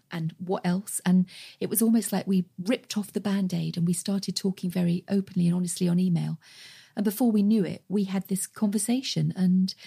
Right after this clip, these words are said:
I don't think we ever thought we would publish it. I don't think we ever thought it would, you know, become a book. But, um, one of our close friends who's, who's also, um,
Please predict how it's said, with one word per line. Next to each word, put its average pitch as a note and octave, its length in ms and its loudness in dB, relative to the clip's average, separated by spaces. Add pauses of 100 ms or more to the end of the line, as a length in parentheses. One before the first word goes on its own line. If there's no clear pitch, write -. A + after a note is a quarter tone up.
(260)
I A#3 80 0
don't C#4+ 160 2
think - 120 0
we A3 80 4
ever G#3 120 0
thought G#3+ 320 -2
we A3 100 2
would B3+ 240 -2
publish F3+ 380 -2
it. D#3 100 -4
I - 60 -2
don't A3 160 0
think - 120 -4
we G3+ 60 0
ever G3 120 2
thought G3 340 -2
it G3+ 100 -6
would, F#3+ 280 -4 (440)
you A#3+ 80 4
know, F3 100 0
become B3 340 0
a B3+ 40 2
book. - 320 -4
But, F#3 200 0
um, F#3+ 380 4 (160)
one G#3+ 200 2
of G3+ 80 0
our F3+ 120 4
close F#3 300 -6
friends F3+ 380 2
who's, E3+ 280 -2
who's F#3 180 -4
also, F#3 480 -2
um, F3 280 2